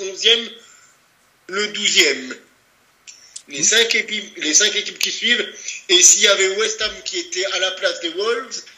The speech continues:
Speaker 1: donc le treizième au, au lieu du quatorzième, on aurait toutes les équipes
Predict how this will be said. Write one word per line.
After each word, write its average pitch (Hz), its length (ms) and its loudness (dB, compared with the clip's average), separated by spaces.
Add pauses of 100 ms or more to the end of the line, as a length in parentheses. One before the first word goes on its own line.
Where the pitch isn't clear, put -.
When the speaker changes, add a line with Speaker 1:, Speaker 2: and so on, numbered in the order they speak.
(340)
Speaker 1:
donc 170 200 -12
le 175 140 -6
treizième 196 460 -2
au, 165 260 -8
au 160 40 -8
lieu 170 120 -6
du 160 100 -10
quatorzième, 165 580 -2 (500)
on 170 200 0
aurait 202 340 2
toutes - 180 -4
les 226 220 2
équipes - 420 -2